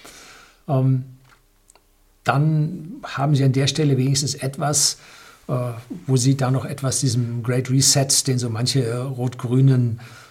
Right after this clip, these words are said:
äh, boah, was sind denn das? Oligarchen, Globaloligarchen hier auf der Fahne stehen haben, ne? Also da gibt es dann auch noch Ausflüchte an dieser Stelle.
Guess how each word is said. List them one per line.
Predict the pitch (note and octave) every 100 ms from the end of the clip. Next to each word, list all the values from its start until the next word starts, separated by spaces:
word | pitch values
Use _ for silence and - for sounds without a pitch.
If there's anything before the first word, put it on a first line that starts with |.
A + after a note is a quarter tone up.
| _
äh, | C#3+ G#2+ F#2+ G2+ - - -
boah, | A#2+ G2
was | G#2 -
sind | C3+ -
denn | A2
das? | - - - - - _ _ _ _ - - _ _ _ _ _
Oligarchen, | C#3+ C3 B2+ G#2 B2 C3+ D3 C3+ B2+ B2+ -
Globaloligarchen | - A2+ G#2+ A2 D3 C3 B2 A#2 G#2 A#2 - B2+
hier | G#2+ A2+ G#2+ - - -
auf | -
der | C3
Fahne | - A2 A#2+ G2 -
stehen | - - G2 F#2 -
haben, | G2 - - -
ne? | D#3+ F#3+ F3+ _ - - - - _ -
Also | A2+
da | G#2+ G#2+ A#2 B2 A2+ - _ _
gibt | D3 C#3+
es | -
dann | - B2
auch | - G#2+
noch | C3 -
Ausflüchte | - - - G2 -
an | A#2
dieser | A#2+ C3
Stelle. | - G#2 F2+